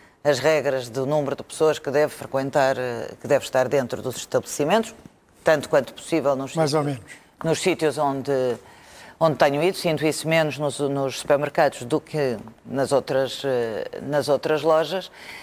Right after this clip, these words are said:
Speaker 1: mas há uma coisa que eu devo dizer que a mim me espantou muito e que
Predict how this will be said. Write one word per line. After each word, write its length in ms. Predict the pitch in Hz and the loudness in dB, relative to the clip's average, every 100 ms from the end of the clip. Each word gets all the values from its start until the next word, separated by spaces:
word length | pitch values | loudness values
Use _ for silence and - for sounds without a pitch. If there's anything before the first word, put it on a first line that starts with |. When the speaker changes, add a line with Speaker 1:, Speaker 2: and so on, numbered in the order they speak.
| - - | -20 -8
Speaker 1:
mas 200 | 185 160 | 0 4
há 100 | 156 | 4
uma 160 | 156 160 | 2 2
coisa 200 | 175 160 | 0 0
que 120 | 160 | 2
eu 320 | 170 165 160 151 | 2 2 0 -2
devo 200 | 165 135 | 0 0
dizer 380 | 156 151 170 170 | -2 0 0 -2
que 260 | - 175 | -2 0
a 60 | 165 | 0
mim 180 | 165 175 | 0 -4
me 60 | |
espantou 420 | 165 - 165 170 160 | -6 -4 -2 2 0
muito 600 | 165 165 160 170 170 - | 0 -4 -6 -8 -8 -6
e 120 | 160 | -6
que 500 | 160 - 160 156 165 | -6 -2 2 2 2